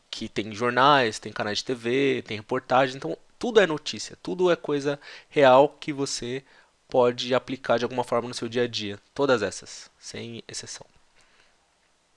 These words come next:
Ó, por exemplo aqui, "Você precisa atualizar seu telefone?" São coisas que a gente se pergunta o tempo todo. Aqui, por exemplo, ó,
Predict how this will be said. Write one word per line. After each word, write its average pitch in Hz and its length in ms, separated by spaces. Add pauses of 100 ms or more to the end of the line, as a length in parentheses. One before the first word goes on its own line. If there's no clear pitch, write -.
(280)
Ó, - 160
por - 220
exemplo 110 240
aqui, - 160
"Você 113 240
precisa 127 440
atualizar 107 440
seu - 100
telefone?" 107 540 (520)
São - 240 (260)
coisas 170 260
que - 80
a - 20
gente 175 220
se - 100
pergunta 151 360
o - 20
tempo 143 220
todo. 135 320 (1700)
Aqui, - 240
por - 180
exemplo, 107 360
ó, 98 120